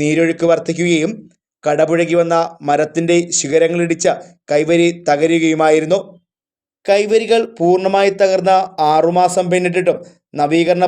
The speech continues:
പ്രവർത്തനങ്ങൾ എങ്ങുമെത്തിയില്ല എന്നതാണ് സത്യാവസ്ഥ. ഇതോടെ ഇതുവഴിയുള്ള വിദ്യാർത്ഥികളടക്കമുള്ള യാത്രക്കാരുടെ യാത്ര ഏറെ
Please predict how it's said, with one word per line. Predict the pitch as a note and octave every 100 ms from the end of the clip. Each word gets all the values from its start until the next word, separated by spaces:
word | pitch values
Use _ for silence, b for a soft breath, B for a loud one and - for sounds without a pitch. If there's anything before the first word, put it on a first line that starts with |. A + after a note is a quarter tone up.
| F#3
പ്രവർത്തനങ്ങൾ | F3+ F3+ F3+ F3 F3+ F3+ F3+ D3+
എങ്ങുമെത്തിയില്ല | D#3+ F3+ F3+ F3 F3 F3 F3 - E3+
എന്നതാണ് | D#3 E3+ F3+ F3 C3+ -
സത്യാവസ്ഥ. | C#3+ C#3+ E3 D#3 D3 F3+ F#3 - _ _ _ _ _ _ _ _
ഇതോടെ | D#3 D3+ D#3+ D#3+ E3 - -
ഇതുവഴിയുള്ള | D#3 D#3 E3 D#3+ E3 E3 E3 -
വിദ്യാർത്ഥികളടക്കമുള്ള | D3+ D3 D3+ E3 E3 E3+ E3 E3+ E3 E3 E3 E3 - D3
യാത്രക്കാരുടെ | C#3+ D3 D#3+ E3 E3 E3 E3
യാത്ര | E3 F3+ D#3+ - B _ D3 D#3+
ഏറെ | E3